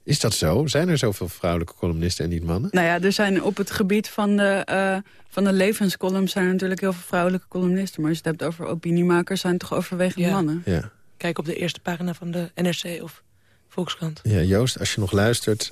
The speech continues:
Speaker 1: Ehm, we hebben ontzettend ons best gedaan om juist een, een keer een avond een studio niet met mannen te vullen. Dus, ehm, we gaan verder met een andere e-mail van, eh, Guido. En die zegt: "Geweldig verfrissend trio, deze dames. Zouden jullie geen T V-talkshow willen doen?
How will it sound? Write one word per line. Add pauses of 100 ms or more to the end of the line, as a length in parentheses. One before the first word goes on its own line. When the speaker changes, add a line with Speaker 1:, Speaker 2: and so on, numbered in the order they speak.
Speaker 1:
Ehm, (1160)
we
hebben
ontzettend
ons
best
gedaan
om
juist
een,
een
keer
een
avond
een
studio
niet
met
mannen
te
vullen.
Dus,
ehm, (120)
we
gaan
verder
met
een
andere
e-mail
van, (1080)
eh,
Guido.
En
die
zegt:
"Geweldig
verfrissend
trio,
deze
dames.
Zouden
jullie
geen
T
V-talkshow
willen
doen?